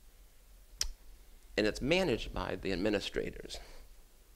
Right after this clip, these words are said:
They're the experts. They're supposed to be the experts to show you what we're spending it on and why we're spending it this way. And, but the school committee's gotta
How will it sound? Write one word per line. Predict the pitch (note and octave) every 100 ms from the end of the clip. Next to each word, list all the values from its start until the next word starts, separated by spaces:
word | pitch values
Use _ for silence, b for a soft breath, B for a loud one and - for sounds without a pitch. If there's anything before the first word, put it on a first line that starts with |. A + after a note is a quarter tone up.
| - - -
They're | G2+ G2+
the | G#2 G#2+
experts. | G2 - - - - -
They're | - A2+
supposed | - G#2+ -
to | G2+
be |
the | A#2+ A2
experts | G#2 - G2 - -
to | -
show | - -
you | G2 G2+ - - b b b b - -
what | G#2 -
we're | F2
spending | - A#2+ C#3
it | A#2+
on | A#2+ A2+
and |
why | G#2 -
we're | -
spending | - B2 C3
it | C3+ C3+ G#2+
this | G#2+
way. | A#2+ A2+
And, | A2 G#2 - - - - -
but | -
the | G#2+
school | - G3+
committee's | F#3+ D3
gotta | - A#2+